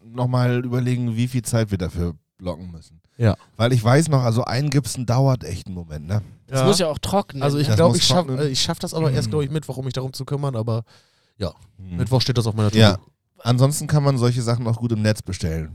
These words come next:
Speaker 2: Ja.
Speaker 1: Mu-,
Speaker 3: Hast
Speaker 1: mulbinden punkt de.
Speaker 2: Ja,
Speaker 3: Jetzt
Speaker 2: irgendwie
Speaker 3: mal
Speaker 2: sowas mache ich.
Speaker 3: für den Fall der Fälle, ne? Also jetzt mal rein hypothetisch, wir, wir ziehen das so durch und dann haben wir diese Statue. Wir müssen uns davor
Speaker 1: Ja.
Speaker 3: überlegen, was dann damit
Speaker 1: Oh,
Speaker 3: passiert.
Speaker 1: ich hab sogar noch eine bessere Idee. Ganz kurz,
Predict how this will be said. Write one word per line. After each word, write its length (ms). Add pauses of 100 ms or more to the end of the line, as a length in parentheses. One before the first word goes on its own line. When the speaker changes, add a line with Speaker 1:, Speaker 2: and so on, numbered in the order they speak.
(120)
Speaker 2:
Ja. 100
Speaker 1:
Mu-, 40
Speaker 3:
Hast 260
Speaker 1:
mulbinden 520
punkt 260
de. 220
Speaker 2:
Ja, 120
Speaker 3:
Jetzt 200
Speaker 2:
irgendwie 180
Speaker 3:
mal 80
Speaker 2:
sowas 140
mache 180
ich. 220
Speaker 3:
für 200
den 160
Fall 160
der 120
Fälle, 320
ne? 200 (320)
Also 280
jetzt 260
mal 80
rein 220
hypothetisch, 580 (100)
wir, 400
wir 120
ziehen 260
das 140
so 80
durch 420 (140)
und 180
dann 140
haben 140
wir 80
diese 180
Statue. 560
Wir 80
müssen 280
uns 180
davor 440
Speaker 1:
Ja. 80
Speaker 3:
überlegen, 600
was 280
dann 240
damit 200
Speaker 1:
Oh, 40
Speaker 3:
passiert. 260
Speaker 1:
ich 80
hab 80
sogar 140
noch 80
eine 80
bessere 320
Idee. 240 (180)
Ganz 200
kurz, 320